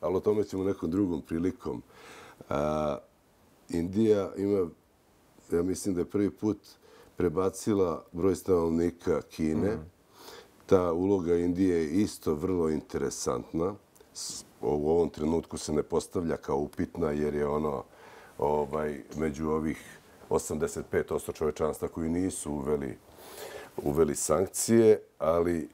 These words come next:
Speaker 1: definitivno da, a, kad pominjemo Kinu i Ameriku, znači, a malo pre pripremajući se za emisiju, ti i ja priča smo,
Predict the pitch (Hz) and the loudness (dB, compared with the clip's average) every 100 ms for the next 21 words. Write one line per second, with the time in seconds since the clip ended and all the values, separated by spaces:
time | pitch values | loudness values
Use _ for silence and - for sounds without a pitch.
0 | _ - 113 - 123 107 - 107 110 92 | _ -2 0 2 2 2 2 2 2 4
1 | 104 98 92 - - - - - - - | 4 4 0 -8 -20 -20 -20 -20 -20 -20
2 | - - - - - - - 80 82 80 | -20 -20 -20 -20 -20 -6 0 2 2 0
3 | 80 80 78 78 73 67 - - _ _ | 0 0 0 0 -2 -6 -16 -20 _ _
4 | - - - 98 - 98 104 101 95 87 | -20 -20 0 0 2 2 4 4 4 2
5 | - 101 107 113 90 80 85 85 80 85 | -2 2 4 4 2 0 -2 2 4 4
6 | 90 104 - - 67 - _ - - - | 4 4 0 -12 -12 -12 _ -20 -20 -20
7 | - 85 78 - 76 - - - 82 82 | -2 -2 0 -2 -2 -4 -14 -4 0 2
8 | 104 - 85 - - 90 92 98 - - | 2 2 -4 -6 -2 2 4 2 0 -6
9 | 73 76 80 92 - - 110 104 - - | -2 0 2 0 -2 0 4 4 2 -10
10 | _ _ _ - - - - 98 98 98 | _ _ _ -20 -20 -6 2 4 4 2
11 | - 92 - 107 - 92 80 | 0 -4 2 0 0 -2 -2